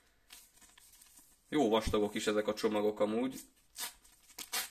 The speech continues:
Elég kemény, hogy tíz matricát tesznek bele. Nem Olaszországban élnénk, akkor nagyon megérni. Hát az a baj, ugye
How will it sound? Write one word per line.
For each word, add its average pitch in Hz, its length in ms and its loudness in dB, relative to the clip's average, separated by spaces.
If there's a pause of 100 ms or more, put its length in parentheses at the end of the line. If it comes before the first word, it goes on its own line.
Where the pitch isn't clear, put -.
(1500)
Elég 104 300 2
kemény, 101 280 0
hogy 101 200 -4
tíz 110 200 -4
matricát 214 580 -2
tesznek 214 400 0
bele. 233 340 4 (280)
Nem 269 160 0
Olaszországban 175 680 4
élnénk, 131 200 2
akkor 139 180 -2
nagyon 127 220 4
megérni. 110 600 2 (240)
Hát - 120 -4
az 262 100 2
a 262 80 6
baj, 254 160 8
ugye 247 280 4